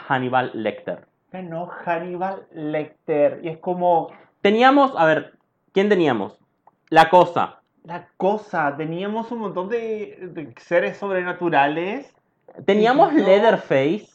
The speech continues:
Speaker 1: o sea,
Speaker 2: Sí.
Speaker 1: que si vos me dec-, si hubiera sido Leatherface versus él, Leatherface le cortaba en pedazos, o sea, ¿cómo ganó Hannibal Lecter? No he entendido La Cosa.
Speaker 2: Jason.
Speaker 1: It, el payaso de It.
Speaker 2: Sí.
Speaker 1: O sea.
Speaker 2: Estaba Damien Thorne.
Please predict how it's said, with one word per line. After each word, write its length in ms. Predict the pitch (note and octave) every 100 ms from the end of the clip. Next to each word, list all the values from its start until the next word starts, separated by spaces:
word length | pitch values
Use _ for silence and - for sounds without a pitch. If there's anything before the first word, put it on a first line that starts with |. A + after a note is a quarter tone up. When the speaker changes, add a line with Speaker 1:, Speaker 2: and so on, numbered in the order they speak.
| -
Speaker 1:
o 80 | C3+
sea, 220 | G#3 F#3+
Speaker 2:
Sí. 180 | D#4 D4
Speaker 1:
que 240 | G#3+ G3
si 120 | F#3 G#3+
vos 140 | A#3+
me 80 | G4
dec-, 300 | G4 A#3+ F3+
si 140 | A3
hubiera 200 | A3+ F4+
sido 380 | D#4 C#4+ D4+ - - _
Leatherface 560 | F3 F#3 G3+ B3 D4+ B3+
versus 400 | A#3+ A#3 A#3 G3+
él, 140 | F#3 A3+
Leatherface 320 | A#3+ A#3+ B3+
le 120 | B3+
cortaba 320 | B3 A#3 G3
en 60 | A3
pedazos, 300 | F#3+ F3+ D#3
o 80 | D#3
sea, 140 | D#3 - - _ -
¿cómo 560 | A#3 C4 D#4 D#4 F#3+
ganó 400 | F#3 F3+ F3 G3+ G3+
Hannibal 440 | F#3 G3 G3 F3 D#3
Lecter? 300 | D3+ - B2+
No 60 |
he 40 | D3+
entendido 280 | E3 D#3
La 140 | D3 -
Cosa. 340 | G#2+ - F2+ D#3
Speaker 2:
Jason. 840 | F#3 G#3 G#3 - D#3 C#3+ B2+ B2 _ -
Speaker 1:
It, 380 | A3+ B3 - - -
el 120 | F3
payaso 340 | G#3+ E3+ E3+ G3+
de 100 | -
It. 260 | G#3 A3 - _ _ _ _ _ _ _
Speaker 2:
Sí. 140 | F3 -
Speaker 1:
O 60 |
sea. 560 | D4 D4+ D#3+ C3 G2+ - _ _ _ _
Speaker 2:
Estaba 460 | - D#3 G3 G3+ G3+
Damien 400 | F#3 G3+ G3 E3+
Thorne. 440 | A3+ A3 A3+ D#3